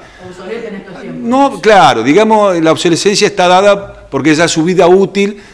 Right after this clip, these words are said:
Speaker 2: ya ha caducado. Eh, nosotros, este, a través de la Copapos, eh, se ha hecho un proyecto que data del año, eh, dos mil quince, en el cual, este, bueno, en ese momento, eh, era un valor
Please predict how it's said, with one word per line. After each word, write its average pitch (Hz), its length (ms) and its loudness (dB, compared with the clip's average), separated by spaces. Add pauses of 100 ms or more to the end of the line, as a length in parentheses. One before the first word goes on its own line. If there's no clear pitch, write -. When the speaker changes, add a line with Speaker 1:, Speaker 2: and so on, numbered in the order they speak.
(120)
Speaker 2:
ya 156 240 0
ha 165 80 -2
caducado. 117 680 -2 (580)
Eh, 117 340 0
nosotros, 190 680 0
este, 117 840 -4
a 104 80 -8
través 123 240 -2
de 156 60 0
la 139 120 0
Copapos, 175 720 -4 (300)
eh, 101 580 -2
se 127 180 -4
ha 143 40 2
hecho 160 220 0
un 123 80 0
proyecto 117 800 -2 (280)
que 104 140 -6
data 120 320 -2
del 110 180 -2
año, 101 920 -6
eh, 85 300 -10
dos 98 140 -6
mil 139 160 0
quince, 175 540 0 (600)
en 107 160 -4
el 117 180 -2
cual, 170 460 0
este, 104 420 -6
bueno, 104 340 -4
en 98 100 -6
ese 135 200 0
momento, 170 640 -2
eh, 92 540 -6
era 113 220 -2
un 120 160 -2
valor 180 580 -2